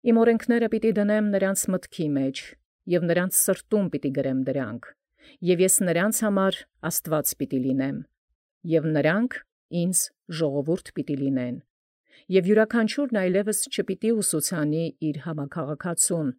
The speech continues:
ոչ էլ յուրաքանչյուրն իր եղբորը, և պիտի չասեն, թե՝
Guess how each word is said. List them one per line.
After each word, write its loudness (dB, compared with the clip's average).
ոչ 2
էլ 2
յուրաքանչյուրն 0
իր -2
եղբորը, 2
և 0
պիտի -2
չասեն, 2
թե՝ 0